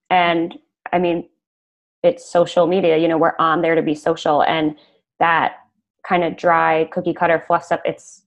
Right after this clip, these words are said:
it's not always gonna cut it. I kind of wanna, like, follow somebody because I can relate to them in some way, or I like the tone that they put their messages out with. And that's why I think,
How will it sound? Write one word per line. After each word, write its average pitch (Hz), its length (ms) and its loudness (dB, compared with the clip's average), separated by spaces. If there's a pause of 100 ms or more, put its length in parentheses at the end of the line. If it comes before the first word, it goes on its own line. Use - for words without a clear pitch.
(140)
it's - 160 -6
not 170 140 2
always 170 160 2
gonna 147 160 -4
cut 165 200 -2
it. 151 80 2
I 160 140 0
kind 165 220 -4
of 165 100 -6
wanna, 160 200 0
like, 147 220 -2
follow 160 320 0
somebody 160 380 -2
because 151 680 -2 (720)
I 165 180 2
can 180 160 -4
relate 165 360 -2
to 180 80 -4
them 156 180 0
in 151 120 -4
some 156 280 -2
way, 156 280 0
or 160 140 2
I 160 100 -2
like 165 300 0
the 160 80 -2
tone 160 400 2
that 156 200 -2
they 160 400 0 (640)
put 175 140 0
their 165 100 0
messages 160 480 -2
out 160 220 2
with. 151 300 0
And 156 320 0 (600)
that's 175 180 -2
why 175 160 4
I 165 60 -2
think, 170 260 -4